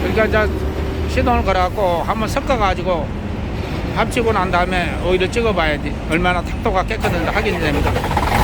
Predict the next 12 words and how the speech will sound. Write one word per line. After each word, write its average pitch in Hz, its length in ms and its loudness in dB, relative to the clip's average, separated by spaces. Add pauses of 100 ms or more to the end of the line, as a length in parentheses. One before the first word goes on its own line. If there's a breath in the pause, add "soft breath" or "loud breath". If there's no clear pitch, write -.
(880)
자, 165 240 2 (1500)
엔진 170 260 4
소리 220 280 4 (640)
끝내줍니다. 226 580 2 (1600)
발버 226 300 2
때리는 285 280 2
소리가 269 260 2
안 254 100 0
들립니다. 196 400 0
발버 170 280 0
때리는 156 240 0
소리. - 280 -2